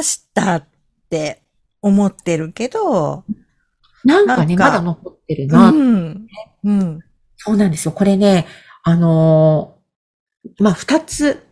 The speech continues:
Speaker 2: 理由があって、一つ目は、まだかん-、うんと、手放しが完全に終わってない時。
Speaker 1: うん。
Speaker 2: 要はね、自分が確実に手放すっ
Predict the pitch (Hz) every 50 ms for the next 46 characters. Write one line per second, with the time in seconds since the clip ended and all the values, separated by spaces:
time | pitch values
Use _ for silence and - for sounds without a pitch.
0 | _ _ _ _ _ - 226 233 233 226 226 208 208 196 185 190 196 - _ _
1 | - 160 147 139 135 - - _ _ _ _ _ _ _ _ _ _ _ _ _
2 | _ _ _ _ - - 320 302 302 - 294 294 294 254 190 185 190 185 156 135
3 | - - _ _ _ _ _ _ _ _ - 226 277 302 240 214 202 190 156 -
4 | - - _ _ _ - - 277 311 294 285 277 - _ _ - 202 196 196 -
5 | 190 190 - 220 - 294 311 330 311 302 - - 277 269 - 262 247 247 - -
6 | 294 302 302 294 294 294 285 277 285 269 262 - - _ _ _ _ _ _ -
7 | 202 214 247 254 254 - - 247 240 233 233 220 185 - 143 - - - - _
8 | _ _ - 214 220 214 185 151 131 139 151 156 220 - - - - - - -
9 | _ _ _ _ _ _ _ _ _ _ - - - 202 214 262 285 294 294 269
10 | 277 - - - - - 285 269 285 269 - - 277 285 294 285 - 214 214 233
11 | 247 277 302 294 - - 160